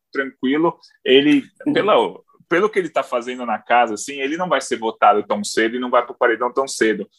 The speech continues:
Por exemplo, como ele foi o segundo voto de todo mundo, semana que vem, provavelmente, todo mundo vai ter que votar uma vez só. O líder só vai ter uma indicação. Então, assim, ele não deve ser indicado na, na próxima semana, nas próximas semanas. Então, ele vai continuar na casa e aí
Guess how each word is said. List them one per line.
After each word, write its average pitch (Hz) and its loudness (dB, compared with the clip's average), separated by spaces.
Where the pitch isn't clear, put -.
Por 131 4
exemplo, 127 4
como 170 2
ele 160 2
foi 156 4
o - 2
segundo 135 0
voto 117 0
de - -16
todo 117 -6
mundo, 120 -6
semana 156 -2
que 165 -4
vem, 160 -4
provavelmente, 160 -2
todo 175 -4
mundo 175 -6
vai 160 2
ter 170 -6
que - -20
votar 156 0
uma 160 0
vez 175 -4
só. 113 -2
O 117 -4
líder 143 -2
só 156 -2
vai 156 0
ter 160 -4
uma 165 -8
indicação. 175 -4
Então, 147 -4
assim, 151 -6
ele 147 -4
não 240 -6
deve 160 0
ser 131 -6
indicado 110 0
na, 110 0
na 104 -2
próxima 110 -6
semana, 107 -4
nas 101 -6
próximas - -6
semanas. 120 -2
Então, 151 6
ele 147 6
vai 139 6
continuar 139 0
na 151 2
casa 151 2
e 156 2
aí 170 -2